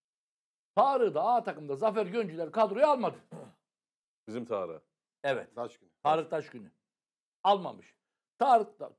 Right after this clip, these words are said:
Speaker 1: top oynamayı o kadar çok seviyor ki günde beş tane halı saha maçı olsa oynar yani. Çok seviyordu. Aa, bir baktım tak on dokuz Mayıs stadı. Geldi kramponlarını, "Ben oynayacağım." dedi. Beş tane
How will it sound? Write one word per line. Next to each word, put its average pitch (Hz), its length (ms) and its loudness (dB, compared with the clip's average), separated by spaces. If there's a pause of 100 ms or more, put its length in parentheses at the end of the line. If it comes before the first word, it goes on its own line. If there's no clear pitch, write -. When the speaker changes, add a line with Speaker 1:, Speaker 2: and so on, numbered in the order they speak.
Speaker 1:
top 220 200 0
oynamayı 262 320 -2
o 226 40 -4
kadar 262 200 -4
çok 240 120 -10
seviyor 277 300 -10
ki 185 80 -12
günde 233 260 -4
beş 302 160 -6
tane 233 180 -4
halı 233 120 -4
saha 233 160 -4
maçı 190 240 -6
olsa 180 140 -2
oynar 277 220 -2
yani. 123 260 -10 (240)
Çok 247 220 2
seviyordu. 127 380 -4 (640)
Aa, 294 520 4
bir 339 120 -2
baktım 254 320 0
tak 302 240 4
on 294 180 -2
dokuz 240 180 -8
Mayıs 226 220 -2
stadı. 202 280 -8 (240)
Geldi 247 260 0
kramponlarını, 214 600 -4
"Ben 247 100 0
oynayacağım." 294 380 -10
dedi. 233 120 -20 (2000)
Beş 180 160 0
tane 214 320 0